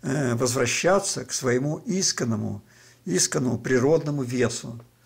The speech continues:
То есть шестьдесят восемь с половиной, я могу даже сейчас даже опустить до шестьдесят семь, вернуться на пятьдесят лет назад и буду вот таким же,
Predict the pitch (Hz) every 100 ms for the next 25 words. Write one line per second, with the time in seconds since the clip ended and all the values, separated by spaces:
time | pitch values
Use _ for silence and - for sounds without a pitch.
0 | _ _ _ _ - - 113 - - -
1 | 156 156 156 143 127 - 143 127 185 180
2 | 123 135 139 156 139 - 139 123 120 123
3 | 139 - - 107 117 120 - 120 - 190
4 | 233 226 - - - - - 131 120 147
5 | 170 127 - 123 120 123 - 139 113 127
6 | 117 117 113 175 214 214 113 135 147 127
7 | 120 131 156 151 113 120 110 107 104 107